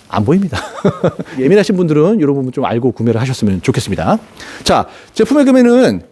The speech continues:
영상 밑에 댓글 달아놓을 거예요. 캠스 캠핑 스마트 스토어에서 하시면 되고요. 한 시 이전 주문권은 저희 다 당일 발송입니다. 그럼 그동안에 정말 품절 대란으로 구할 수 없었던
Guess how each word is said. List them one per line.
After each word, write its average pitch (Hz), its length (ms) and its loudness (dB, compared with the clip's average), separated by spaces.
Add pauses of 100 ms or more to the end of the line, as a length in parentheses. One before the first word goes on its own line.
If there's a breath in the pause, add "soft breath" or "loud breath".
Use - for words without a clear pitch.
영상 202 280 2
밑에 233 160 0
댓글 - 320 -2
달아놓을 190 280 2
거예요. 147 440 2
캠스 214 220 -4
캠핑 202 360 0 (260 soft breath)
스마트 - 300 0
스토어에서 170 380 0
하시면 156 300 -2
되고요. 147 400 2 (280 loud breath)
한 277 180 2
시 277 120 4
이전 254 180 4
주문권은 170 440 2
저희 147 140 0
다 156 180 -2 (160)
당일 147 240 0
발송입니다. 90 560 -2 (280 loud breath)
그럼 170 120 0
그동안에 220 520 4
정말 220 340 2
품절 277 360 2
대란으로 175 440 2
구할 156 260 2
수 160 160 -2
없었던 143 560 2